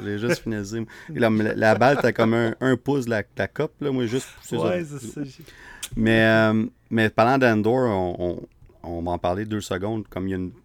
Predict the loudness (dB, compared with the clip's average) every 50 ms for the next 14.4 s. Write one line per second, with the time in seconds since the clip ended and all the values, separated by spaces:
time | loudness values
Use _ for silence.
0 | _ -6 -6 -6 -4 -6 -6 -6 -4 -4 -6 -6 -6 -8 -8 -6 -8 -8 -8 -10
1 | -12 -8 -8 -6 -6 -6 -6 -6 -6 -6 -6 -8 -6 -8 -8 -8 -10 -10 -10 -10
2 | -8 -8 -8 -10 -10 -12 -10 -6 -4 -4 -2 -2 -2 -2 -2 -2 -4 -4 -4 -4
3 | -4 -2 -4 -4 -4 -4 -4 -6 -6 _ -20 -20 -20 _ _ _ _ -8 -6 -4
4 | -2 -2 -2 0 -2 -2 0 0 0 0 -2 -4 -8 -18 _ -16 -8 -4 -4 -2
5 | -2 -2 -2 -2 -2 -2 -4 -8 -10 -10 -10 -10 -8 -6 -6 -4 -4 -4 -4 -4
6 | -4 -4 -4 -6 -8 -8 -10 -6 -4 -4 -6 -6 -6 -8 -8 -6 -4 -6 -6 -6
7 | -8 -10 -8 -6 -4 -4 -4 -6 -8 -8 -6 -4 -4 -4 -4 -6 -4 -4 -4 -6
8 | -8 -8 -8 -8 -10 -12 -16 -20 -20 -20 _ _ -8 -6 -6 -6 -4 -4 -4 -4
9 | -4 -2 -2 -2 -2 -2 -4 -4 -4 -4 -6 -6 -6 -6 -8 -10 -10 -12 -12 -8
10 | -8 -8 -6 -6 -8 -8 -10 -12 -14 _ -20 _ _ _ _ -8 -6 -4 -4 -2
11 | -2 -2 -4 -4 -4 -4 -4 -4 -6 -8 -10 -14 -12 -10 -10 -10 -8 -8 -8 -6
12 | -6 -8 -8 -8 -10 -12 -10 -10 -10 -8 -6 -6 -6 -6 -8 -8 -8 -8 -8 -10
13 | -10 -8 -8 -8 -8 -10 -14 _ -6 -6 -4 -4 -6 -10 -12 _ -20 -16 -12 -12
14 | -10 -10 -10 -10 -10 -10 -12